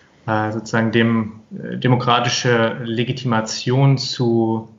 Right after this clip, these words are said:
ähm, zu verabreichen. Das ist, äh, schwer zu sagen und, äh, denke ich, eine, eine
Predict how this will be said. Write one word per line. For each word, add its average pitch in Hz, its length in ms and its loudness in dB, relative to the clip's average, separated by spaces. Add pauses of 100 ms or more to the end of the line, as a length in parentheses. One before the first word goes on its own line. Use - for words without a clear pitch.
(320)
ähm, 110 800 -4
zu - 140 -14
verabreichen. 131 760 0
Das 110 140 -2
ist, 139 280 -6
äh, 117 500 -4
schwer 123 300 0
zu 123 120 -4
sagen 117 320 2
und, 117 220 -2
äh, 131 180 0
denke 139 200 4
ich, 131 120 0
eine, 120 100 0
eine 117 360 -2